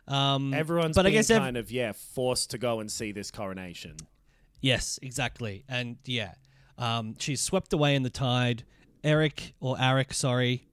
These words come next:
Speaker 1: <laughs> is, uh, t-, totally ineffectual. You're right. He's like, "Oh, it's, <laughs> oh well, uh, see you then, I guess." <laughs>
Speaker 2: I know. I
Speaker 1: Just go towards the, the beach.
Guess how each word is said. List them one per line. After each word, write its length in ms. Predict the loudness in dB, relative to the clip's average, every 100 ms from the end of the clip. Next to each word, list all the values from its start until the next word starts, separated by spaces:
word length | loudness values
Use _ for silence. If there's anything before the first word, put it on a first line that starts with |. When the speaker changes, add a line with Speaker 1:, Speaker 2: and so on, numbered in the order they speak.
| -16
Speaker 1:
<laughs> 480 | -16 -16 -20 -20 -6
is, 400 | 0 0 0 0
uh, 140 | 0
t-, 160 | -2 -4
totally 340 | 6 8 8 4
ineffectual. 500 | 4 2 0 -2 -4
You're 140 | -2
right. 240 | -2 -2 -4
He's 180 | -8
like, 120 | -2 2
"Oh, 120 | 2
it's, 200 | 0 -4 -10 -16
<laughs> 200 | -18 _
oh 200 | 0 4
well, 320 | 4 4 2 -2 0
uh, 160 | 2 2 _
see 240 | -2 2 8
you 80 | 10
then, 260 | 12 12
I 100 | 10
guess." 500 | 10 10 8 6 4 2
<laughs> 120 | 0
Speaker 2:
I 100 | -2
know. 180 | 0 0
I 140 | 2 2
Speaker 1:
Just 140 | 4
go 120 | 6
towards 360 | 8 8 6 6
the, 160 | 2 2 _
the 80 | 6
beach. 520 | 8 8 6 2 2